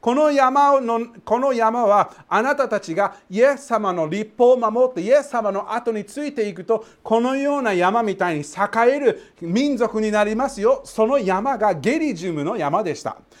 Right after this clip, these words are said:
もう一つは、あの、荒れた山でしたね。その山は、「あなたたちがイエス様の後についていかないと、こういうような荒れた民族になりますよ」ということを説明するゲリズムの山というのはその山でした。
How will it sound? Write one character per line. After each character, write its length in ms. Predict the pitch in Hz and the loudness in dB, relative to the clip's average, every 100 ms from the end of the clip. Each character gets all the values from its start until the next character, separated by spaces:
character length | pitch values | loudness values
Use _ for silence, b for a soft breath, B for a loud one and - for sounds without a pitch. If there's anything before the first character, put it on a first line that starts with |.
| b b | b b
も 260 | 214 330 | 2 2
う 20 | 370 | 0
一 180 | 381 370 | -4 -4
つ 140 | 233 | 0
は、 320 | 196 302 - B B 202 | 4 4 4 B B -6
あ 80 | 165 | -4
の、 160 | 156 151 | -4 0
荒 240 | 139 208 | 4 6
れ 60 | 262 | 4
た 120 | 269 | 4
山 360 | 233 202 226 220 | 2 2 0 -2
で 100 | 143 | -4
し 80 | - | -6
た 100 | 110 | -6
ね。 240 | 135 208 B B | -6 -6 B B
そ 160 | 240 | -2
の 140 | 254 339 | 0 2
山 380 | 320 320 330 | 0 2 2
は、 300 | 285 285 226 B B | 2 2 0 B B
「あ 100 | 139 | -2
な 140 | 180 196 | 0 -2
た 100 | 180 | -2
た 140 | 165 | -2
ち 100 | 156 | 0
が 120 | 175 | 0
イ 100 | 170 | 0
エ 100 | 208 | -4
ス 60 | 214 | -4
様 200 | 185 175 | -8 -4
の 100 | 170 | -4
後 160 | 185 | -4
に 100 | 165 | -6
つ 180 | 160 233 | -8 -10
い 60 | 240 | -8
て 120 | 180 | -6
い 60 | 170 | -6
か 120 | 175 | -6
な 100 | 165 | -4
い 60 | |
と、 100 | 156 | -6
こ 240 | 127 156 170 | 0 2 2
う 60 | |
い 140 | 196 233 | 0 -4
う 60 | |
よ 160 | 226 247 | -2 -4
う 40 | |
な 160 | 214 - | -4 -6
荒 80 | 143 | -4
れ 120 | 180 | -2
た 140 | 233 | 0
民 200 | 226 254 | -2 -4
族 220 | 220 214 180 | -6 -8 -8
に 80 | |
な 100 | 156 | -6
り 100 | 151 | -6
ま 120 | 160 175 | -8 -8
す 100 | 180 | -8
よ」 100 | 214 | -8
と 100 | 160 | -6
い 60 | |
う 60 | 151 | -6
こ 100 | 165 | -6
と 80 | 151 | -6
を 40 | |
説 260 | 147 147 151 | -6 -8 -8
明 120 | 147 | -8
す 140 | 147 | -6
る 120 | 139 135 B B | -10 -10 B B
ゲ 240 | 139 262 | -6 -4
リ 160 | 294 254 | -4 -6
ズ 140 | 180 | -6
ム 120 | 160 | -6
の 80 | 135 | -6
山 280 | 127 123 135 | -6 -8 -10
と 100 | 135 | -10
い 40 | |
う 20 | 120 | -12
の 60 | |
は 40 | 110 | -8
そ 160 | 196 | -6
の 100 | 220 | -4
山 320 | 285 254 294 | -4 -4 -4
で 140 | 277 185 | -4 -6
し 80 | |
た。 80 | - | -12